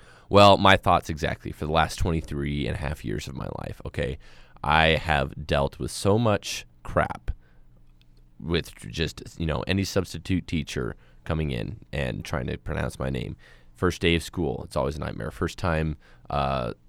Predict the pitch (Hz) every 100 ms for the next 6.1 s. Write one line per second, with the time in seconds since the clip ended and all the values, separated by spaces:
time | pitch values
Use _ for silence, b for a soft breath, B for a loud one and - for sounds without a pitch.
0 | - - - 85 78 78 - 78 76 78
1 | 78 b b b b - 69 69 69 67
2 | 67 - 76 67 67 - 73 73 78 76
3 | 73 73 73 73 - - - 64 - 73
4 | - 73 71 71 73 - 69 64 - 65
5 | 71 76 73 - 73 71 69 76 71 73
6 | 71